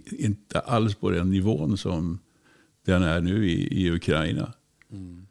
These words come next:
Speaker 1: Alltså att, eh, eh, U A V kan användas i, till många, för att nå många mål, va? Men inte minst vad det gäller att, eh,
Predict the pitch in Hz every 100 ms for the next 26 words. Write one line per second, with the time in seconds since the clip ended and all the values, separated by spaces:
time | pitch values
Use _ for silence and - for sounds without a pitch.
0 | _ _ 95 95 92 85 95 71 95 -
1 | 101 87 60 - - - - - 120 101
2 | 98 104 110 120 98 107 - 101 98 95
3 | 92 92 90 87 85 90 - 95 90 87
4 | 95 98 - - _ _ - 98 92 98
5 | 113 120 - _ _ 101 98 101 101 95
6 | 67 85 101 95 113 104 92 92 95 -
7 | 104 101 131 - - - 92 110 107 95
8 | 92 - 95 95 90 90 90 90 - -
9 | 90 85